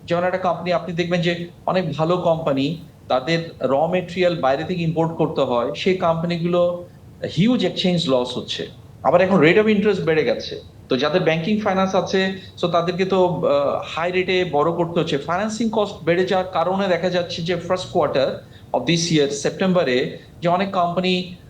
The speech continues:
আহ, প্রফিট, আহ, করতে পারছে না, লস হয়ে গেছে। অনেক ভালো ভালো রেপুটেড, ফান্ডামেন্টালি স্ট্রং কোম্পানিকে দিয়ে এরকম হচ্ছে। তো সেক্ষেত্রে আপনি কাকে দায় দেবেন? So এটা দায়ের ব্যাপার না, ব্যাপারটা হচ্ছে যে আমাদের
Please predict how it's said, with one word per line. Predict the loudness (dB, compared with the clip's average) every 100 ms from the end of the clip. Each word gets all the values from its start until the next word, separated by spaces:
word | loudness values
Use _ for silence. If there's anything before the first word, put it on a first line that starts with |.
| -4
আহ, | -4
প্রফিট, | -2 -2 0 0
আহ, | -2
করতে | 0 -2 0
পারছে | 0 0 0
না, | 2
লস | 2 0 0 -2
হয়ে | -2
গেছে। | -4 -2
অনেক | -2 -2 -4
ভালো | -2 0
ভালো | 2 2 2
রেপুটেড, | 0 -2 -2 -2 0 -2 -6 -18 -20 -6
ফান্ডামেন্টালি | -4 0 0 -2 -2 -2 -2
স্ট্রং | -4 -2 0 2
কোম্পানিকে | 0 0 -2 -2 -2
দিয়ে | 0 0
এরকম | 0 -2
হচ্ছে। | -4 -4 -4 -4 -8 -18 -20 -20 -20 -20 -20 -6
তো | -4
সেক্ষেত্রে | -2 -2 0 -2
আপনি | -2 -2 -4 -6 -18 -16 -4
কাকে | -2 2
দায় | 2 2
দেবেন? | 0 -4 -8 -16 -20 -18 -2
So | 0 0 -2
এটা | -2 -2
দায়ের | -2 -2 0 0 0
ব্যাপার | 0 0 -2
না, | 0 0
ব্যাপারটা | -2 -4 -4 -4 0
হচ্ছে | 0 2
যে | 2 2
আমাদের | 2 0 0 0 0 -2